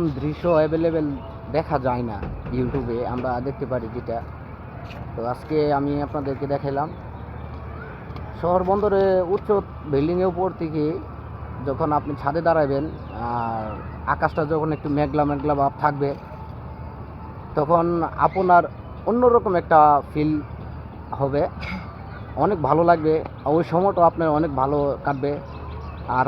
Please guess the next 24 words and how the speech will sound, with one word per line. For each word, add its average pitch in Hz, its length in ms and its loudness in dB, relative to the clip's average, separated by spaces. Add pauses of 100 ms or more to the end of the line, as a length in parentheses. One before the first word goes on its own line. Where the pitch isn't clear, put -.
পাশে 165 280 2
যদি 175 340 2
আপনার 151 480 4
দু 143 140 -4
একজন 151 260 2
বন্ধু 151 240 2
থাকে, 160 260 0
তা 139 100 0
তো 151 160 0 (340)
আরও 165 220 4
অনেক 185 300 6
ভালো। 120 240 2 (840)
একা 156 200 0
একা 196 140 2
সময় 190 400 2 (540)
বেশি 170 240 -2
এক-, 151 180 0 (140)
যেমন 170 240 2
তেমন, 147 360 0 (160)
বন্ধুবান্ধব 165 460 2
থাকলে 151 280 2
অনেক 143 280 0
হাসি 143 240 -2
খুশিভাবে 135 540 -2